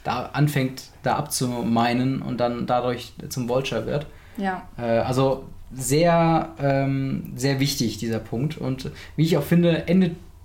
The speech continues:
Speaker 1: die, äh, endet der Film auch sehr geil, einfach, dass die ganzen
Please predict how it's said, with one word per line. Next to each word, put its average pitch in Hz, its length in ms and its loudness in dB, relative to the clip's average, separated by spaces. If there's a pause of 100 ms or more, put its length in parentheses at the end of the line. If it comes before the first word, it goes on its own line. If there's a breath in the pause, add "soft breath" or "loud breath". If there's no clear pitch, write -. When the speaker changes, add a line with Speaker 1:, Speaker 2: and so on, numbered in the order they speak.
(240)
Speaker 1:
die, 143 320 4
äh, 131 260 2
endet 151 220 4
der 135 100 0
Film 139 240 0
auch 127 80 -4
sehr 131 160 2
geil, 135 300 2
einfach, 127 200 -2
dass - 180 -6
die - 140 -4
ganzen 135 460 4